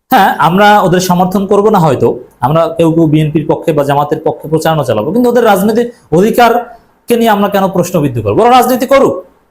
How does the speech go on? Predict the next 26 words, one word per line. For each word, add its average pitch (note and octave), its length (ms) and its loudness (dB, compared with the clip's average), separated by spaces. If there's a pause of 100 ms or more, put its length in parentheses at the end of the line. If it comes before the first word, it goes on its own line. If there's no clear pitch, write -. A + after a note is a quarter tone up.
(360)
ওয়েলকাম B3 340 2
জানাবেন, A#2+ 380 0 (280)
আপনারা E3 200 0
স্বাগত G3 360 0
জানাবেন C#3+ 380 0
যে G#3 100 2 (260)
আপ-, F#3+ 200 -4
তোমরা A#3+ 160 0
দল B3 240 2
করো, B2 180 0
দল F3 160 0
করে A3 160 0
আসো F3+ 240 2
রাজনীতিতে, C3+ 480 -2 (240)
জনগণ G3+ 320 0
যদি G#3 100 0
তোমাদেরকে G3+ 360 0
ভোট F3 180 2
দেয়, F#3 280 0
ঠিক A#3 140 -2
আছে, - 240 -2 (500)
ওয়েলকাম, G3+ 360 0
তোমাদের G3 320 0
নেতৃত্বে A3 400 -2
আমরা F#3 160 0
চলবো। G#2 360 -4